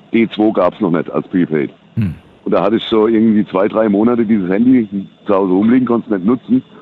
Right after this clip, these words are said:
Speaker 1: Und dann kam plötzlich Vodafone mit einer Prepaid-Karte um die Ecke für damals, ich weiß es noch, hundertfünfzig Mark mit fünfzig Mark Startguthaben. Äh, und du musstest auch noch Ausweis vorlegen und den ganzen Kram.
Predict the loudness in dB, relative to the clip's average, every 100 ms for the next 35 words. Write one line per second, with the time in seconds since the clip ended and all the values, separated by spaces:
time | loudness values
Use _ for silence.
0 | -10 -4 -2 0 0 0 -2 -2 -2 0
1 | -2 -2 -6 0 2 2 0 0 2 2
2 | 2 0 -2 0 -2 -4 -12 _ -4 0
3 | 2 0 0 0 0 0 0 0 -2 0
4 | 0 0 0 -2 -4 _ -12 -8 -2 0
5 | 0 0 -2 -2 0 0 -2 -4 -4 -8
6 | -6 -2 -2 0 -2 -6 -20 _ _ _
7 | -4 -2 -2 -2 -2 -2 -2 -2 -2 -2
8 | -2 0 0 0 -2 -4 -12 _ -20 -20
9 | -20 -20 -20 -12 -2 0 2 2 0 0
10 | 0 0 0 0 0 0 0 0 0 2
11 | 4 4 2 2 0 0 -2 0 -2